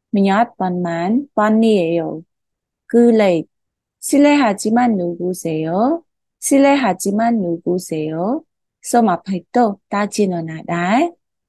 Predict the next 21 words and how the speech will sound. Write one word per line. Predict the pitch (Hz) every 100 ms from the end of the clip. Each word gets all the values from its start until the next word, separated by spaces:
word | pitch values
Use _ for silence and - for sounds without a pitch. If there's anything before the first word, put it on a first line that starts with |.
| -
실례하지만 | - 269 262 254 185 - 180 170 170 240 349
쏨 | - 196 165
앞에 | - 165 160 -
또 | 185 277 349 _ _ _
누구세요? | 226 233 226 233 202 170 170 160 156 -
지는 | - 196 175 156 160
아. | 151 147 160 _ _ _ _ _ _ _ _ -
친구 | 302 285 277 294 214
앤디예요. | 175 180 208 185 160 151 160 202 285 - _ _ _
친구 | - 294 277 277 294 208
앤디예요. | 175 170 196 175 151 151 160 226 320 339 _ _ _
그냥 | 269 254 285
그 | 294 247
집 | - 202
맛 | 196 190
그냥 | - 185 175 175
미나 | 175 175 185 240 -
앤디. | 190 180 170 170 156 156 _ _ _
네. | 170 - _ -
친구 | - 285 277 262 202 208 226
맛 | 175 214